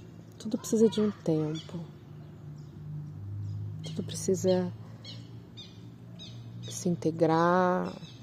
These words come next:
e o seu cérebro, que é plástico, ele vai se moldar e entender o que é isso, o que é o ritmo, e é entrar na música e poder fazer outras coisas além disso.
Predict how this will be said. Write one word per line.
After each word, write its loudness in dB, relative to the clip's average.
e 0
o -10
seu 0
cérebro, 4
que 0
é -2
plástico, 4
ele 0
vai 4
se -2
moldar 4
e 4
entender 4
o -10
que -6
é 4
isso, 0
o -20
que -2
é 4
o 4
ritmo, -4
e 0
é 4
entrar 0
na 2
música -2
e -14
poder 6
fazer 6
outras 4
coisas -2
além 2
disso. -2